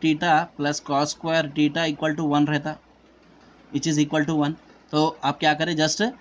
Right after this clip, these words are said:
sin स्क्वायर की वैल्यू निकालना है तो cos square को इधर भेज दिया, तो इसके लिए अपन को one minus cos square theta आया friends। ओके, तो sin square theta plus cos square theta equal to one, तो आप क्या करें, just cos square को इधर भेज दिया तो आपको sin square theta निकल गया, that is one minus cos square theta।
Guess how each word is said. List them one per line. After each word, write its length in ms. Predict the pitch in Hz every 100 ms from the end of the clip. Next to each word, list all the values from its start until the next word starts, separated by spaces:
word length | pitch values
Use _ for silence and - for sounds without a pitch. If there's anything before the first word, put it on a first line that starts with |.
| _ _
sin 340 | - - 156 160
स्क्वायर 240 | - 175
की 80 | 165
वैल्यू 180 | 170 160
निकालना 340 | 160 151 156
है 60 | 156
तो 140 | 151 214
cos 140 | 147 139
square 220 | - 143
को 60 | 151
इधर 160 | 147
भेज 160 | 147 135
दिया, 100 | 143
तो 160 | 143 170
इसके 200 | - 139
लिए 120 | 135
अपन 160 | 135
को 120 | 131 160
one 200 | 127 131
minus 340 | 131 156 185 -
cos 180 | 131 127
square 200 | 135 131 117
theta 180 | 117
आया 280 | 147 120 101
friends। 420 | 87 - - - - -
ओके, 180 | 180 208 - - -
तो 80 | -
sin 200 | 131 139 147
square 200 | 165 156
theta 160 | 156 160
plus 160 | 160 -
cos 140 | 147 -
square 140 | 156
theta 200 | 147 151
equal 180 | 151 147
to 80 | 151
one, 120 | 170 247 - _ _ -
तो 100 | 185 254 -
आप 140 | - 143
क्या 120 | 151
करें, 180 | 147 185 160
just 180 | 156
cos 160 | - 139
square 200 | - 156
को 100 | 151
इधर 140 | 151 147
भेज 180 | 147
दिया 120 | 139 151
तो 100 | 170
आपको 180 | -
sin 180 | 165 143 131
square 160 | 147
theta 180 | 143 139
निकल 200 | 139 127
गया, 180 | 117 107
that 160 | 120 151
is 60 | 143
one 100 | 131 139
minus 180 | 151 -
cos 160 | 143 -
square 140 | 147
theta। 180 | 143